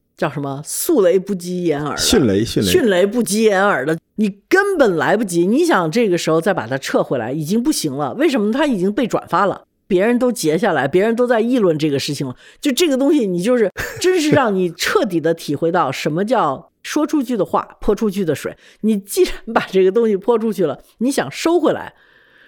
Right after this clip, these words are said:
Speaker 1: 是门儿也没有的。就是你在互联网上留的所有的足迹，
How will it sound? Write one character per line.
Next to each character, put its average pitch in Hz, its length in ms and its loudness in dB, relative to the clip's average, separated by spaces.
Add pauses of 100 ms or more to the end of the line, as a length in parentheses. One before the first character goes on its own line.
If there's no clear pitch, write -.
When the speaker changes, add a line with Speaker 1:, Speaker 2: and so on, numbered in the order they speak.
Speaker 1:
是 - 140 -2
门 180 120 2
儿 185 120 4
也 277 100 4
没 156 120 -2
有 104 160 -6
的。 147 140 -2
就 285 140 0
是 240 200 2
你 175 200 -2
在 233 180 0
互 269 200 -4
联 240 140 0
网 170 160 -2
上 160 200 -2
留 160 220 2
的 208 160 2
所 - 340 -2
有 320 80 0
的 180 120 -2
足 131 220 -10
迹， 143 280 -6